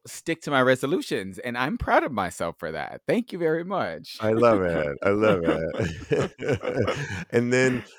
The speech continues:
Speaker 2: lastly, with this puzzle game we were playing, you had to see what, it was this abstract puzzle, if I can remember, and whatever words you saw were the things that were gonna come into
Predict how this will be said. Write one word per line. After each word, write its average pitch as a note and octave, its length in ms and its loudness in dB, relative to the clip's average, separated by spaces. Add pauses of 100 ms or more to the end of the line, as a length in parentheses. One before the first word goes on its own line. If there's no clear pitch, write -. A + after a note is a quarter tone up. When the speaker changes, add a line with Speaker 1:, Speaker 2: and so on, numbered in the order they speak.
Speaker 2:
lastly, C3 400 2
with G#2+ 160 2
this - 180 -4
puzzle A2 360 0
game D2+ 440 -4
we D#2 160 -2
were D2+ 140 -2
playing, D2+ 640 -6
you E2+ 120 -6
had F#2+ 180 -2
to A#2+ 80 -4
see G2 420 -4 (300)
what, G2 240 0
it G#2+ 60 4
was F2+ 160 0
this F2+ 300 -6 (160)
abstract G#2+ 840 -2 (180)
puzzle, D#2+ 800 0
if - 120 -6
I D#2 60 -2
can E2+ 180 -6
remember, D#2+ 760 -2
and E2+ 320 -4
whatever A#2 300 2
words B2 280 0
you G#2 120 -4
saw E2+ 360 0
were E2+ 160 -2
the E2+ 140 -8
things F2 320 -8
that - 100 -8
were D2+ 120 -10
gonna E2 180 -4
come E2 220 -4
into D#2 160 -8